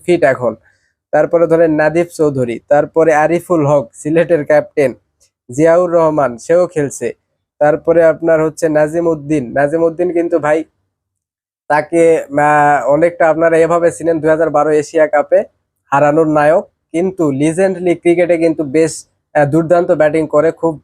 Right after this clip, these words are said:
হার্ড হিটিং, আহ, ব্যাটিং করে সে। তারপরে ধরেন তুষার ইমরান, ধীমান ঘোষ, তারপরে, তারপরে আছে হচ্ছে মেহেদি মারুফ, সে কিন্তু ঢাকা গ্ল্যাডিয়েটর্সের হয়ে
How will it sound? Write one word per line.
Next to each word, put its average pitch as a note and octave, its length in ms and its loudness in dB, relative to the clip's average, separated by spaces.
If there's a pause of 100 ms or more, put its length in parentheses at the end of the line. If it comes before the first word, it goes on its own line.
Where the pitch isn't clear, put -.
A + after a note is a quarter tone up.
হার্ড D#3 340 -2
হিটিং, E3 340 0 (380)
আহ, C#3+ 220 0
ব্যাটিং C#3+ 380 0
করে D3 300 0
সে। B2+ 220 -8 (380)
তারপরে E3 380 2
ধরেন E3 260 0
তুষার E3+ 500 -2
ইমরান, B2 380 -2 (480)
ধীমান E3+ 400 2
ঘোষ, B2+ 380 -2 (360)
তারপরে, D#3 720 0
তারপরে D#3+ 380 0
আছে E3 240 -2
হচ্ছে E3+ 240 -4
মেহেদি E3 440 0
মারুফ, C3+ 320 0
সে D#3+ 200 -2
কিন্তু E3 240 -2
ঢাকা C#3 380 0
গ্ল্যাডিয়েটর্সের D3+ 840 0
হয়ে C#3+ 340 2